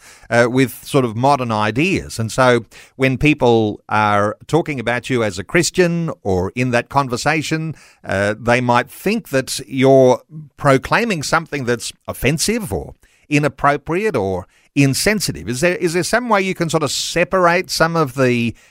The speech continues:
ethical positions that we carry as Christian believers with this good news that everyone needs to hear?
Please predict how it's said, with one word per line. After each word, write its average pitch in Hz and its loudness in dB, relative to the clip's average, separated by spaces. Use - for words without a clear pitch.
ethical 196 0
positions 180 -2
that 175 -2
we 165 -2
carry 175 0
as 135 -4
Christian 170 -2
believers 170 2
with - -2
this 151 0
good 135 2
news 147 2
that 117 2
everyone 147 2
needs 151 0
to 147 -4
hear? 170 2